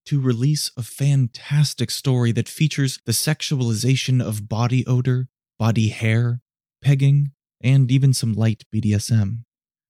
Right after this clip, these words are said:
I definitely still plan on releasing that episode in future, but it just felt disingenuous not to address current events.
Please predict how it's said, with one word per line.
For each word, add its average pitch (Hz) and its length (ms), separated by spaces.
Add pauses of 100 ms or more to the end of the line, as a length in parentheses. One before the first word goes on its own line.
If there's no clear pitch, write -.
(240)
I 135 160
definitely 135 680
still 139 360
plan 156 400
on 110 180
releasing 117 520
that 104 180
episode 104 480
in 95 160
future, - 560 (300)
but 175 100
it 160 120
just 175 280
felt 139 300
disingenuous 110 920
not 120 220
to 113 160
address 107 580
current 95 380
events. 98 560